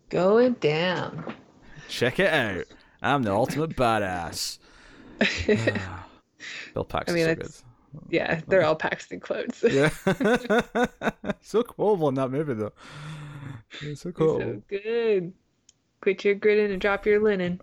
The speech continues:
Speaker 2: <laughs> I'm Hudson. He's Hicks. <laughs>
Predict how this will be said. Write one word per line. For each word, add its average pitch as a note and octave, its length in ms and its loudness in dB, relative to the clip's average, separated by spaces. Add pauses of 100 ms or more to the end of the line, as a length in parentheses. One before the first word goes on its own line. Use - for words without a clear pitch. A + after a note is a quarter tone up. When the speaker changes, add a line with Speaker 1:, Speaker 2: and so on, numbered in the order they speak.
(240)
Speaker 2:
<laughs> A#3+ 1700 -2 (2000)
I'm F3 180 4
Hudson. C3+ 440 2
He's D#3+ 320 2
Hicks. - 560 -2 (280)
<laughs> F#3+ 100 -4